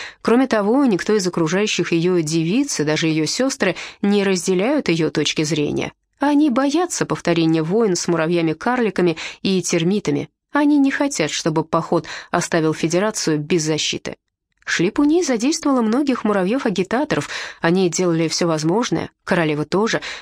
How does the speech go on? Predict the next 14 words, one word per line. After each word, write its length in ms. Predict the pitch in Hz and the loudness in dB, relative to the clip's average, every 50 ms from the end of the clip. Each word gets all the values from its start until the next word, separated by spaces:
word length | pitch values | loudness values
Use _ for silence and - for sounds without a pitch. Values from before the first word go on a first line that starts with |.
| - _ | -18 _
Всего 360 | - - - 233 214 262 349 | -10 -4 -2 0 2 4 4
им 100 | 381 339 | 4 4
удалось 440 | 330 262 226 226 233 285 320 - - | 4 4 2 2 2 2 0 0 -2
привлечь 520 | - 226 214 190 202 247 320 311 - - - _ _ | 0 0 0 2 2 2 0 0 -2 -4 -8 _ _
восемьдесят 800 | - 202 208 202 220 285 330 - - 269 247 262 - - 233 - | -2 0 2 2 2 2 2 2 2 2 2 0 0 -2 -2 -2
тысяч 300 | - 254 - - 208 202 | -2 -2 -2 -2 -2 -2
бойцов. 520 | 196 208 196 180 - - - - - - _ _ _ _ _ _ _ _ - - | 0 0 0 -2 -2 -4 -6 -6 -8 -12 _ _ _ _ _ _ _ _ -4 -2
Восемьдесят 720 | 185 151 143 147 185 - - 269 247 262 - - 233 - | -2 0 0 0 0 0 2 2 2 2 0 -2 -4 -2
тысяч 340 | - 220 240 - - - - | -2 -2 -2 -2 -2 -2 0
легионов? 560 | 226 220 175 185 175 180 233 302 262 - - - - - - - - _ - | 0 0 2 2 2 2 4 2 2 0 -2 -6 -10 -10 -12 -14 -16 _ -2
Нет, 540 | 175 190 180 175 180 220 269 247 - - - - | 0 2 4 4 4 2 2 0 -2 -4 -4 -4
восемьдесят 720 | 160 135 131 127 139 143 175 220 - 262 240 - - 214 | -2 -2 -2 -2 -2 -2 -2 0 0 0 0 0 -2 -2
тысяч 300 | - 240 240 - 240 - | -2 -2 -2 -2 -2 -2
солдат. 520 | - - 220 196 175 175 226 269 240 - | 0 0 0 0 0 0 0 -2 -2 -4